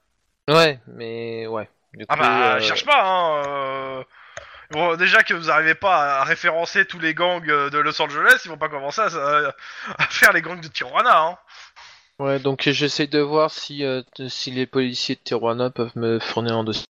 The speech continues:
Speaker 1: comme ça, ou si c'est possible, mais
Speaker 2: Non.
Speaker 1: ça m'étonnerait.
Speaker 2: Non.
Speaker 1: Ouais, ça pourra
Speaker 2: Je veux dire,
Speaker 1: pas.
Speaker 2: t'as, vous avez pas réussi à le faire pour le, l'affaire de Guillermo, euh, vois pas pourquoi, euh.
Speaker 1: Ouais, c'est pas faux.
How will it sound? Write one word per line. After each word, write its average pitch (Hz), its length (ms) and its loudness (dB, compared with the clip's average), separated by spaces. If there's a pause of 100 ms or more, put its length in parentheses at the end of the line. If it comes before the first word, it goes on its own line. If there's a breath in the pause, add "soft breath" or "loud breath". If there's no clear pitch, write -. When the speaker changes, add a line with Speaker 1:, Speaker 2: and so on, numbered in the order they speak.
(140)
Speaker 1:
comme 113 140 -4
ça, 127 260 0
ou 113 500 -8
si - 220 -6
c'est - 140 -4
possible, 120 380 -2
mais 107 280 -2
Speaker 2:
Non. - 100 0
Speaker 1:
ça 107 100 -4
m'étonnerait. 107 420 -4 (460)
Speaker 2:
Non. 147 160 2
Speaker 1:
Ouais, 95 140 2
ça - 180 -6
pourra - 260 -2
Speaker 2:
Je 180 60 -2
veux 208 60 6
dire, 175 100 6
Speaker 1:
pas. 143 80 -2
Speaker 2:
t'as, 170 200 2
vous 170 180 -2
avez 180 100 8
pas 185 160 2
réussi 180 220 0
à - 20 6
le 165 60 2
faire 175 160 2
pour 151 200 -8
le, 147 160 -2
l'affaire 147 260 0
de 143 100 -8
Guillermo, 151 640 0
euh, 127 440 0
vois 131 120 -6
pas 165 100 -4
pourquoi, 151 540 -2
euh. 123 80 -12 (420)
Speaker 1:
Ouais, 113 80 6
c'est 110 160 -4
pas 104 80 -8
faux. 98 180 -16